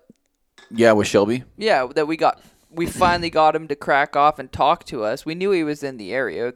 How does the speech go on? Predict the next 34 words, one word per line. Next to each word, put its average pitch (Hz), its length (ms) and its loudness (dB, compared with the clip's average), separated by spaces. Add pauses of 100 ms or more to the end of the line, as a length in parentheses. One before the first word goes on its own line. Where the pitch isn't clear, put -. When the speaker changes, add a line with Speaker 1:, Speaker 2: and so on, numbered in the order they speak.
(100)
Speaker 2:
You 135 140 -12
know, 123 80 -8
the 131 140 -6
rubs, 135 400 0
the 104 80 -10
Speaker 1:
Yep. 92 120 0
Speaker 2:
sign. 123 280 -2
Speaker 1:
I'd 104 140 4
seen 120 200 2
him 107 100 2
the 98 60 -2
night 95 140 2
Speaker 2:
You 160 40 4
had - 80 -2
seen - 180 0
Speaker 1:
before. 165 120 6
Speaker 2:
him 160 40 -4
the 160 80 -4
night 147 260 -2
before. 131 640 -6 (120)
Speaker 1:
Mm-hmm. 87 320 -8
Speaker 2:
And, 143 260 -6 (200)
what, 160 340 0
forty-five 160 640 0
minutes 156 360 -6
of 139 140 -4
us 143 420 -2 (200)
Speaker 1:
Finally 92 600 2
pipes - 440 -2
off. 78 240 2
Speaker 2:
Yeah, 120 360 -2
you 202 280 2
and 180 100 2
I 160 420 4